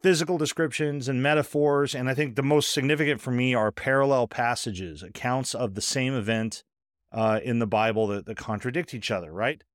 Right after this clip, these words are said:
That's why they, they have to try to do this, is to try to reconcile all of those with this view that the Bible's without error and so forth,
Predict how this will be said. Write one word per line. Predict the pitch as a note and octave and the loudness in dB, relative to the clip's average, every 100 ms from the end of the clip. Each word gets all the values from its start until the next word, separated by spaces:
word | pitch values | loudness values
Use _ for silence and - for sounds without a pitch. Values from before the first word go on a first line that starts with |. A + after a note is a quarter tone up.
| _ _ _ | _ _ _
That's | E3+ G3 | 2 2
why | C#3+ D3+ F3 D3+ | 2 4 6 4
they, | B2+ B2+ | 4 2
they | A2 A#2+ | 0 -2
have | B2+ C3+ - | 0 -2 -2
to | A#2+ | -4
try | C#3 B2+ | 0 0
to | G#2 | 0
do | G2+ C#3+ | 2 2
this, | A#2+ F2+ F2+ - | 2 0 -6 -10
is | G2+ | -10
to | - | -10
try | F2+ A#2+ A#2 | -2 2 2
to | |
reconcile | G#2 C3 - C#3 - C3 B2 B2 | 2 0 0 -4 0 2 2 0
all | G#2 A#2+ | 0 0
of | A#2+ G2 | 0 0
those | A#2 A2+ A2 G2+ F#2 | 0 2 0 -2 -4
with | A2+ - | -4 -4
this | A#2 - | -8 -6
view | G2+ G#2+ G#2 | -4 -2 -2
that | F#2+ | -4
the | F2+ | -4
Bible's | F#2 G2 G2 | -2 -2 -4
without | F#2 F#2+ F#2+ | -6 -4 -4
error | F2+ F2+ F2+ | -6 -8 -8
and | E2 | -10
so | - F2+ | -12 -12
forth, | - - | -14 -20